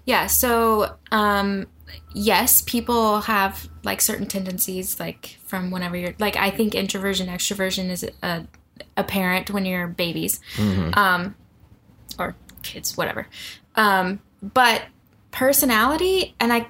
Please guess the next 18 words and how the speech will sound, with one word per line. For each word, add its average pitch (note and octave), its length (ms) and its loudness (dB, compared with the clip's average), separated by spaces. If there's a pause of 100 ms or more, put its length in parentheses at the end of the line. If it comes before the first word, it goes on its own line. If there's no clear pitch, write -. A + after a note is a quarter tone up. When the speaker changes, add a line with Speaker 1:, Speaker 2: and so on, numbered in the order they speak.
(100)
Speaker 1:
I A3+ 100 4
can't C4+ 420 0
remember B3+ 640 2
exactly G3+ 540 0
what G3 120 2
it F3 80 -2
is, - 200 -2
but G#3 160 -2
you G3 120 0
break G3+ 260 0
the F#3+ 100 -2
word F3+ 260 0
up, F3 240 -2 (360)
and G3+ 120 2
it G3 140 -2
actually G#3 480 4
means, G3 460 2
like, F3 400 -2